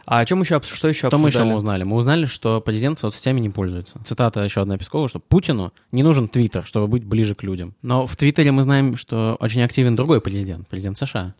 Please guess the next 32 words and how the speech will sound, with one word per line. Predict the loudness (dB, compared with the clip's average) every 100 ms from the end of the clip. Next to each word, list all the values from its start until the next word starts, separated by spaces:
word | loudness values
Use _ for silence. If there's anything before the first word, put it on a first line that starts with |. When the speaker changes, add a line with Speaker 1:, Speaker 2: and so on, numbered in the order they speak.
| _ _ _ _ _ _ _ 0
Speaker 1:
тоже | 2 2
российский, | -2 -4 -8 -6 -6 -6
но | -2 2 2 4 2 -2 -12
Speaker 2:
<laughs> | -10
А | -2
как | 0 2
они | 4
общаются | 4 2 0 2
тогда | -2 -2
между | -2 -2
собой, | -2 -2
если | -4
Путин | -10 -8 -8
Твиттером | -8 -10 -10
не | -10
пользуется? | -10 -10 -12 -16 -20 _ _
Speaker 1:
Ну, | 0
я | 2
думаю, | 2 2
у |
него | 2
есть | 2 0
как | 0
раз, | 0 -2 -2
у | 2
н-, | 2
скорее | 0 0 0
всего, | -2 -4
у |
него | -4 -2
есть | -4 -4
аккаунт. | -6 -4 -4 -6